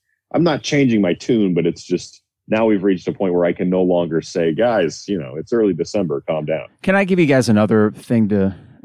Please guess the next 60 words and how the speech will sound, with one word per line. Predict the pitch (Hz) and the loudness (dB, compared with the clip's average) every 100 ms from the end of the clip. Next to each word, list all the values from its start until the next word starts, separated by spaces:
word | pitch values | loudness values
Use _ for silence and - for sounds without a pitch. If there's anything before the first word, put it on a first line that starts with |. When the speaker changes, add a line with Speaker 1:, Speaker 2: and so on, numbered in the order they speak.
| 101 - | -10 -4
Speaker 2:
I, | |
I | 104 120 | -2 2
wanna | 113 | 2
get | 107 | 2
your | 95 | 0
response | 98 - 110 104 104 | -2 -2 -2 -2 0
on | 92 | 0
this. | 95 | 0
By | - 147 | 2 2
the | |
way, | 127 | 2
we're | 110 | 2
back | 110 147 151 | 2 0 0
after | - | -2
the | 120 117 | 0 2
under | 120 120 | 4 4
sixteen | 110 - 117 - 107 | 2 -2 -4 0 -2
timeout. | - 107 95 85 | 0 -2 -2 -4
So | - | -8
it's | 107 | -4
a | 110 | 2
nine-point | 120 185 202 190 160 | 2 2 0 -2 -2
game, | 110 104 101 98 - - _ - | 0 2 2 0 -6 -20 _ -4
Ohio | 123 139 131 | 0 0 0
State | - 117 - | -2 -6 -2
ball. | 101 95 | -2 0
So | - | 0
Illinois | 127 143 139 | 2 2 2
did | 131 120 - | 0 -4 -8
chip | - - | -4 -2
into | 131 139 | 0 0
that | 104 101 - | 0 -2 -2
by | 104 101 98 | -2 0 -2
six | 98 - - | -4 -6 -8
points | - 117 104 - - | -6 -2 -2 -2 -8
in | - 110 | -8 -8
the | |
first | - 113 - | -4 -4 -2
four | 113 | 0
minutes. | 110 170 - | 0 0 -2
So | |
that's | 180 214 | -2 0
encouraging, | 151 160 156 110 104 107 | 0 2 2 2 0 0
and | 98 - _ - - | -2 -6 _ -20 -6
the | 143 | 0
defense | 170 175 160 - | 2 2 2 2
has | 143 | 0
stepped | - 143 - | 2 0 2
up, | 127 135 | 2 2
and | |
Ohio | 123 120 120 | 0 0 0
State | - 120 | 0 -2
has | 117 110 | 0 0
not | 120 | -2
made | 107 113 | 0 -2
shots | - 113 104 - | -2 -2 -4 -6
at | |
the | 98 | -10
same | - 98 | -4 -2
level | 101 113 104 | 0 -2 -2